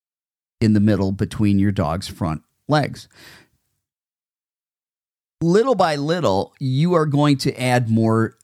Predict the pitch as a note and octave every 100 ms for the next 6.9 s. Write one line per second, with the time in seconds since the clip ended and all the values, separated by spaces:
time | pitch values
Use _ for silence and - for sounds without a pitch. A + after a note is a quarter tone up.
0 | A2 A2 - - - B2 F#3+ - - _
1 | _ _ _ _ _ B2+ A#2+ B2 A2+ B2+
2 | A2+ A2 G#2+ - A2 A2+ A2 G#2+ - -
3 | G#2 A2 G2 F2 F2+ G2+ - E3 B3 -
4 | _ _ - A2 G2 A#2 G2 G2+ - F2
5 | E2+ F2+ E2+ G#2 G2+ G#2 E2+ E2+ E2+ F2+
6 | G2 A#2+ G#2+ A2 G#2 G2+ A2+ D#3 -